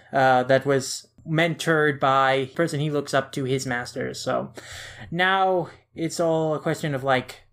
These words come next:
becoming a part of this team, like, really building up a reputation, and then eventually, I'm sure,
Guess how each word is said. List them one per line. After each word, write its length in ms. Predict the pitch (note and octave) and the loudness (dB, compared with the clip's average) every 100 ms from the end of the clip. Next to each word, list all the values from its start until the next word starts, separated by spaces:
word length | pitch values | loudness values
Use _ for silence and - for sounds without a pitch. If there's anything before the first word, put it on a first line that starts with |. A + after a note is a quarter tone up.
| - | -6
becoming 360 | C#3+ E3 C#3+ C3+ | -2 -2 -2 -2
a 60 | |
part 260 | C3 G#3 G#3 | 2 4 4
of 60 | |
this 220 | F#3+ F3 - | 2 -2 -2
team, 680 | G#3 F#3 F3 F3 E3+ E3+ E3 | 0 2 0 -2 -4 -6 -4
like, 260 | C#3 C3+ | -2 -2
really 180 | D3+ D3 | -2 -2
building 320 | C#3+ C#3+ C#3+ | 0 0 0
up 80 | C3+ | 0
a 80 | C3+ | 2
reputation, 640 | B2+ C#3+ D3 C#3+ D#3 E3 | 0 -2 -4 -2 -4 -4
and 100 | F3 | 0
then 120 | G3+ | 2
eventually, 460 | F#3+ E3 D#3+ E3 C#3+ | 4 2 2 0 -2
I'm 80 | C3+ | -2
sure, 400 | D3 C#3+ C3+ | 0 4 4